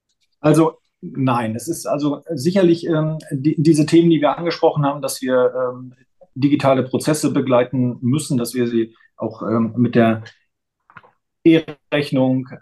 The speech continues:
ähm, da gibt's ja jetzt auch die, die Verlautbarung dann aus Brüssel, da müssen wir uns dann natürlich drum kümmern, dass das, äh, auch in die richtige,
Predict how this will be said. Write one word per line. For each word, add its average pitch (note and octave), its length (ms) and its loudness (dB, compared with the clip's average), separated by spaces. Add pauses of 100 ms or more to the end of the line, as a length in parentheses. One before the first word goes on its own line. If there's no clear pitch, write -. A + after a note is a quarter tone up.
ähm, A2+ 460 -6
da A2+ 220 2
gibt's - 240 -6
ja A#2 80 2
jetzt A2 220 -2
auch G#2+ 160 -6
die, A2 260 -4
die A2 100 -10
Verlautbarung A#2 640 0
dann A#2+ 160 -6
aus B2+ 160 -4
Brüssel, C3+ 420 0 (340)
da B2+ 100 2
müssen D3 220 2
wir C3+ 60 -4
uns C3 100 -8
dann C3 140 -4
natürlich B2+ 380 -4
drum B2 160 -6
kümmern, D3 380 -2
dass B2+ 160 -6
das, B2 360 -8
äh, A#2 220 -4
auch A#2+ 180 -6
in A#2+ 80 -4
die A#2 80 -4
richtige, A2 540 -2